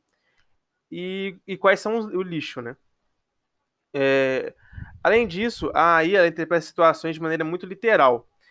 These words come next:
e não consegue contornar a situação ou concluir sua análise. Por esse motivo, quanto mais informações damos uma A I,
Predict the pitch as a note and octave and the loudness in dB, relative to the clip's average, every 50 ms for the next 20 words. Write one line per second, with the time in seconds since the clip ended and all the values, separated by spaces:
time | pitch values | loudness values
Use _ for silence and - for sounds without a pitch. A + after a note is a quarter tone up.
0 | _ _ _ - C#3 C#3 D#3+ E3+ E3 F#3 F3 - F3 E3 E3 - F#3+ G#3 G3+ - | _ _ _ -10 -6 -4 -4 -2 -2 -4 -4 -4 -6 -8 -6 -6 -8 -6 -2 0
1 | G#3 F#3 F3 D#3+ D#3+ F3 G3 - - - - F#3+ F#3+ F#3 - - D3 C3+ C3 C#3 | 0 2 2 2 2 2 0 0 -4 -2 2 4 4 4 2 -2 -6 -4 -2 0
2 | D#3 F3 E3+ - F#3 F3+ - F#3+ E3+ E3 D#3+ - - F#3+ G3 G#3 F3+ D3 C3+ B2 | 0 0 0 -2 -8 -6 -4 -2 -2 -2 -2 -2 -2 0 0 2 2 2 0 0
3 | A#2+ A#2+ A2+ - _ _ _ _ _ _ _ _ _ - D#3+ F3+ G#3+ G#3+ G#3+ A3+ | -2 -6 -14 -16 _ _ _ _ _ _ _ _ _ -2 2 2 2 2 2 -4
4 | F#3+ D#3+ - - F#3 G#3 G#3 D#3+ C#3 - F3 G3 G3 F#3+ F3 F3+ A3+ C4+ C#4+ - | -6 -6 -6 -6 -8 -8 -6 -8 -8 -6 -4 -6 -4 -2 0 0 0 0 -2 -4
5 | - A#3+ A#3 A3+ G#3 - - E3 D#3 C#3+ C3+ D3 C#3+ C#3+ C3 C3+ C3+ B2+ B2 B2 | -4 0 2 2 2 0 -2 -6 -4 -4 -2 -4 -4 -4 -6 -4 -2 -2 0 -2
6 | C#3+ G3 G#3+ F3+ D3 | -2 -4 -6 -8 -10